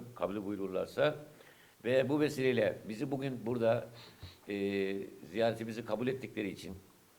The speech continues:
başta Sayın Başkan'a ve yönetim kurulu üyelerine çok teşekkür ediyorum. Ayrıca biz tabii kendi aramızda Atatürkçü Düşünce Derneği siyasi bir kuruluş değil. Biz siyasi bir platformuz ama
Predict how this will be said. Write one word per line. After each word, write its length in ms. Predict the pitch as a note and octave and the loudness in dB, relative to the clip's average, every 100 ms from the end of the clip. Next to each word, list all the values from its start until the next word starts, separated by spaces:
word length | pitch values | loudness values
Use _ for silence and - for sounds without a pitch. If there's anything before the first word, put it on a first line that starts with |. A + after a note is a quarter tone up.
| - - - | -20 -20 -8
başta 380 | G#2 G#2 A#2+ - | -6 0 0 0
Sayın 280 | - A2 A2 | -2 -2 0
Başkan'a 380 | A2 - A2+ A2 | -2 -2 -2 0
ve 60 | |
yönetim 320 | G#2+ A2 A2+ B2+ | 0 -2 -4 -6
kurulu 200 | A2+ G#2+ | -4 -2
üyelerine 340 | G2+ F#2+ E2 | -2 -2 -4
çok 180 | A2 A2+ | -6 -6
teşekkür 320 | A2+ A#2+ A2+ | -8 -6 -4
ediyorum. 420 | A2+ A#2+ B2+ B2 - - - - - - | 0 0 0 -4 -14 -20 -20 -20 -2 4
Ayrıca 420 | C#3 D3 C3 C3 | 6 6 4 2
biz 180 | C3 A#2 | 0 2
tabii 200 | C3 B2 | 2 2
kendi 260 | C3 C3 | 2 6
aramızda 580 | C3 A2+ G2+ G#2 E2 - - - - | 4 4 0 2 0 -2 -16 -8 -2
Atatürkçü 520 | A2 C3 C#3+ - C3 | 0 0 -4 -4 -6
Düşünce 360 | A#2+ C3+ B2 B2 | -6 -2 0 2
Derneği 260 | B2 B2 | 2 0
siyasi 480 | B2 B2 C3 B2 C3 | -2 4 4 4 -2
bir 120 | C3+ | -4
kuruluş 460 | - A#2+ B2+ - - | -2 -2 -2 -2 0
değil. 300 | C#3+ G#2+ - - - - - - C#3+ | 2 2 -4 -16 -20 -20 -20 -16 -12
Biz 100 | C#3+ | -4
siyasi 400 | D3+ D3 B2+ C3 | 4 4 4 0
bir 140 | C3+ | -2
platformuz 560 | - A#2+ - C#3+ A#2+ A#2 | 2 2 4 2 2 4
ama 280 | C#3+ C3+ | 4 4